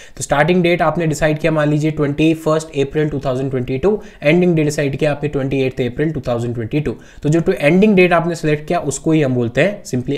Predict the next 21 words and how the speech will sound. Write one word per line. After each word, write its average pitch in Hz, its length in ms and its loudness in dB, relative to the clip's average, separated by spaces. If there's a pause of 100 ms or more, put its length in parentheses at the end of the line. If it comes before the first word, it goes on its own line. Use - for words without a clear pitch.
(120)
end 135 140 0
date, 190 180 4 (220)
और 127 100 2
ऐसे 131 240 -2
ही 147 120 0
स्टार्टिंग 120 440 -4
डेट 113 200 0
भी 196 200 0 (280)
होती - 280 -4
है। - 160 -20 (1000)
इसके 160 200 4
अलावा 233 280 8
है 240 140 4
फ्रीक्वेंसी। 170 500 0
फ्रीक्वेंसी 196 440 0
का 196 80 6
मतलब 180 340 2
है 175 220 4
कि 185 180 -2
कितनी 190 480 2
बार 127 500 2